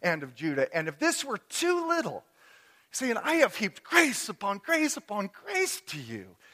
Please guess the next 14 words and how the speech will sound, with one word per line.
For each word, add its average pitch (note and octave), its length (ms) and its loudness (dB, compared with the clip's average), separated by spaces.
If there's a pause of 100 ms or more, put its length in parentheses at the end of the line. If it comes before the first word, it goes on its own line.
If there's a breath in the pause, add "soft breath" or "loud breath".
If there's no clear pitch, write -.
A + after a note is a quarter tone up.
(140)
And A#3+ 180 6
if B3+ 140 -2
that D4+ 240 2
was G3 240 -2
too E4 360 -4
little, D#4+ 340 0
I F4+ 260 0
would B3+ 360 -6
add A#3 380 0
to B3+ 120 -6
you C#4+ 140 0
as B3+ 380 -4
much - 320 -14
more. D4+ 640 -8